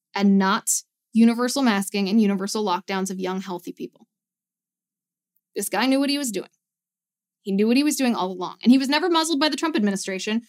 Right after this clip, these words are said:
There were emails in this trove that were released where Fauci admitted that he wasn't muzzled in any way by the Trump administration. This is important to note because the mainstream media constantly,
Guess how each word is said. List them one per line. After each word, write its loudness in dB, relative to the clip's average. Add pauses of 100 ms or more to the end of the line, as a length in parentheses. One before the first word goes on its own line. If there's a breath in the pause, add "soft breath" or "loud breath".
(200 soft breath)
There 0
were 0
emails 0 (1040)
in 4
this 2
trove 0
that 0
were 0
released 0 (680)
where 0
Fauci 4
admitted 4
that -2 (100)
he -2
wasn't -2
muzzled 0
in -2
any 2
way 4
by 0
the -8
Trump -2
administration. -8
This 0
is 0
important -2
to -2
note 2
because 0
the 0
mainstream 2
media 4
constantly, -4